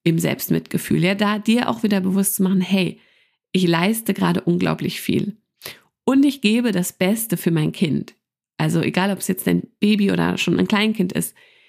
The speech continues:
Und auch wenn es nicht so wirkt, als würde es jetzt vielleicht gerade helfen, wie du dein Kind begleitest oder dein Baby versuchst zu beruhigen und es hilft alles nichts, du gibst dein Bestes für dein Kind und dir das wieder bewusst zu machen.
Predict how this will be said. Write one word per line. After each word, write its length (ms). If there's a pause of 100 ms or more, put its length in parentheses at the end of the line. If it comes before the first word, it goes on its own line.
(180)
Und 140
auch 160
wenn 100
es 160
nicht 240
so 160
wirkt, 540
als 200
würde 400
es 140
jetzt 180
vielleicht 280
gerade 240
helfen, 560
wie 100
du 140
dein 180
Kind 220
begleitest 640
oder 160
dein 180
Baby 400
versuchst 560
zu 100
beruhigen 440
und 100
es 180 (360)
hilft 300
alles 220
nichts, 300 (380)
du 200 (140)
gibst 460 (260)
dein 160
Bestes 460
für 160
dein 200
Kind 300
und 140
dir 120
das 320
wieder 180
bewusst 420
zu 100
machen. 320